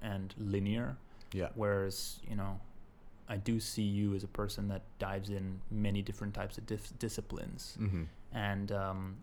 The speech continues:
Speaker 1: sometimes these things take a little longer. Sometimes they're, you know, they're that bolt of lightning that we're talking about.
Speaker 2: Yeah.
Speaker 1: Um, but yeah, it's, it's not particularly, uh, an easy one to answer. Yeah.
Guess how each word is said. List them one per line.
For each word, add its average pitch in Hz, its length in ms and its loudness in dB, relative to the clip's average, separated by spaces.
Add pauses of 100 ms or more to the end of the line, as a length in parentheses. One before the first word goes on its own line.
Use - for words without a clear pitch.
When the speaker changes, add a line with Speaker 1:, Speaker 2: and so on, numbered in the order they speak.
(920)
Speaker 1:
sometimes 104 760 -2
these 107 200 0
things 107 220 0
take 107 220 -2
a - 20 -2
little 104 200 -2
longer. 131 400 0 (160)
Sometimes 104 640 -2
they're, 104 300 -4 (540)
you 107 80 -6
know, 98 200 -4 (420)
they're 98 360 -4 (140)
that - 320 -2
bolt 104 220 6
of 101 120 2
lightning 113 420 2
that 104 120 -4
we're 104 80 -2
talking 107 340 -2
about. 131 360 0
Speaker 2:
Yeah. 82 180 0 (340)
Speaker 1:
Um, 98 560 -2 (560)
but 107 100 2
yeah, 110 140 4
it's, - 220 -6
it's - 200 -10
not 95 240 -6
particularly, 95 540 -6
uh, - 180 -4
an 110 140 -4
easy 104 220 -2
one 101 180 -6
to - 140 -10
answer. 107 460 -6 (1080)
Yeah. 101 180 -4